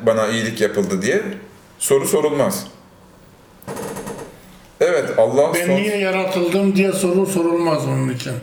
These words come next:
Speaker 2: Çünkü
Speaker 1: Hı.
Speaker 2: yaratılma, varlık en büyük nimettir, en büyük kemalattır.
Speaker 1: En
Speaker 2: En
Speaker 1: büyük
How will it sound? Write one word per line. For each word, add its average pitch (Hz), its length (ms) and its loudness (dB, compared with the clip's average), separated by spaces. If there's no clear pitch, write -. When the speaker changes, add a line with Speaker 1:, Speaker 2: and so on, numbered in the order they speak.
Speaker 2:
Çünkü 190 300 4
Speaker 1:
Hı. - 40 2
Speaker 2:
yaratılma, 175 560 0
varlık 165 560 0
en 208 220 0
büyük 196 280 0
nimettir, 180 720 -2
en 208 220 0
büyük 202 220 -2
kemalattır. 214 800 -4
Speaker 1:
En 123 60 0
Speaker 2:
En 92 120 2
Speaker 1:
büyük 90 80 0